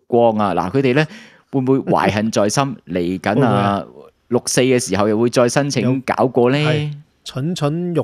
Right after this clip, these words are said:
Speaker 2: 動，係咪呢？
Speaker 1: 嗯哼。
Speaker 2: 哦，有可能喎，我覺得係有可能喎。即係如果佢今次呢，就攞到不反對通知書成功啊，就搞到一，一次嘅集會，噉對於其他有意搞集會嘅組織，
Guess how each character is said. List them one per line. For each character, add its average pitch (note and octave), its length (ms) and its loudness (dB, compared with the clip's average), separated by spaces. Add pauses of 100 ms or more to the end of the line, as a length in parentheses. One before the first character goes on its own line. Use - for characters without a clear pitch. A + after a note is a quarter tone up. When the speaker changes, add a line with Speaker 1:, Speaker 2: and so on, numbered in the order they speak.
Speaker 2:
動， A2 240 -8 (160)
係 A2+ 100 -8
咪 G#2+ 100 -12
呢？ A#2 120 -10 (160)
Speaker 1:
嗯 F2 220 -6
哼。 A2+ 140 -6
Speaker 2:
哦， C#3 60 -6
有 D3+ 120 -2
可 F3 160 0
能 F#3 160 -2
喎， D#3 60 0
我 D#3 440 2
覺 A3 80 -2
得 A3+ 100 -2
係 D3+ 260 0
有 D#3 200 -2
可 F#3+ 60 -2
能 C#3 160 -6
喎。 A2+ 200 -10
即 F#3+ 100 -4
係 D3 120 -2
如 D3 140 -2
果 F#3 100 0
佢 G3+ 80 -2
今 G3 120 -6
次 D3+ 200 -2
呢， D3+ 320 -2 (240)
就 D3 100 -8
攞 C3+ 120 -4
到 C#3 280 -2
不 D3 120 -6
反 C3 180 -12
對 B2 140 -6
通 C3+ 240 -10
知 C3+ 160 -6
書 C3 360 -4
成 G#2 160 -14
功 C3+ 280 -10
啊， A2 260 -14 (300)
就 C3 240 -10 (180)
搞 B2+ 160 -4
到 C#3 100 0 (300)
一， D3+ 40 -6
一 D3 60 0
次 - 180 -6
嘅 A#2+ 200 -4
集 A#2+ 100 -8
會， G2+ 540 -4
噉 D#3+ 340 -6 (140)
對 C#3+ 240 0
於 F#3 320 -2
其 G#2+ 340 -12
他 E3+ 400 -4 (340)
有 C#3+ 360 -2
意 D3+ 380 -6
搞 D3+ 260 -4
集 - 140 -8 (200)
會 E3 220 -2
嘅 D#3+ 220 -2
組 D3+ 240 -4
織， B3 120 0